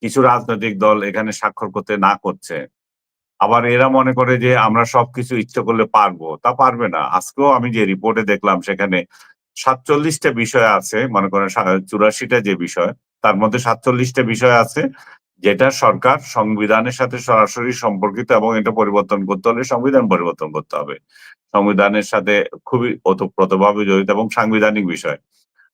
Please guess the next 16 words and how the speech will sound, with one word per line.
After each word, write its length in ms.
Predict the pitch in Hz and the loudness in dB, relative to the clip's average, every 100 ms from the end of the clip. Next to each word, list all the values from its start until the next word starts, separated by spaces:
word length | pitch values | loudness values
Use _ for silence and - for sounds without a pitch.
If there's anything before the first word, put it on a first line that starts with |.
| - | -4
আর 160 | 113 113 | -4 0
বাকি 340 | 127 127 139 | -2 -2 -2
যে 180 | 127 131 | 0 0
কটা 200 | 131 143 | 0 0
আছে 200 | 135 143 | -2 -4
সাতত্রিশটা, 680 | 135 110 120 113 123 135 165 _ _ _ _ - _ | -4 -6 -8 -10 -6 -4 -4 _ _ _ _ -20 _
সেগুলো 380 | 147 147 185 196 | 0 2 4 4
হচ্ছে 500 | 190 - 190 185 - _ - | 2 0 0 0 -4 _ -10
সরকার, 720 | - 120 117 127 127 - - | -2 0 2 0 0 -8 -4
আ, 120 | 98 | -2
নির্বাহী 440 | 104 110 113 117 | 0 2 2 2
আদেশে 380 | 120 101 101 - | 2 2 0 -2
এগুলো 240 | 92 95 - | -2 -2 -2
করতে 300 | 87 - 82 | -6 -6 -4
পারে। 320 | 71 - - _ _ _ _ - | -4 -6 -14 _ _ _ _ -2
So 260 | - 123 | 2 4